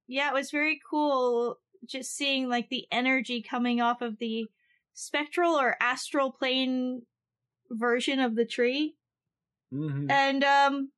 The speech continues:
Speaker 1: I'd like to see if we get to learn more about this tree or not.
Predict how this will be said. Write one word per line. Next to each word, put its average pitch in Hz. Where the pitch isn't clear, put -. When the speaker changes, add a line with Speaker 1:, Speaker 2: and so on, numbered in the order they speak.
Speaker 1:
I'd 285
like 320
to 330
see 311
if 302
we 302
get 302
to 269
learn 277
more 277
about 269
this 269
tree 294
or 240
not. 208